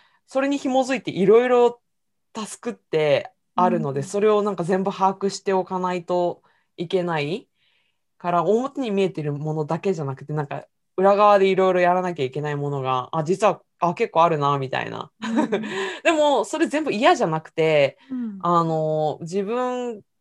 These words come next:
Speaker 1: が、なんだろう、ビジネス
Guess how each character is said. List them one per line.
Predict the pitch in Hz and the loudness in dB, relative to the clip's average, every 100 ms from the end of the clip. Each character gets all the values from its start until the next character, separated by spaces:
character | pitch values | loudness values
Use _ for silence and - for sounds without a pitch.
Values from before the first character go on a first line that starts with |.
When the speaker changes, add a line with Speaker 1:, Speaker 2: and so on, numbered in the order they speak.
| - | -2
Speaker 1:
が、 | 262 294 285 - - _ _ _ _ _ _ _ _ _ | 4 4 4 2 -2 _ _ _ _ _ _ _ _ _
な | 196 196 | -6 -4
ん | |
だ | 170 | 0
ろ | 135 120 - _ _ _ | 0 -2 -8 _ _ _
う、 | 165 | -6
ビ | 214 | -4
ジ | 208 | -2
ネ | 202 175 | 0 0
ス | 151 139 | -2 -10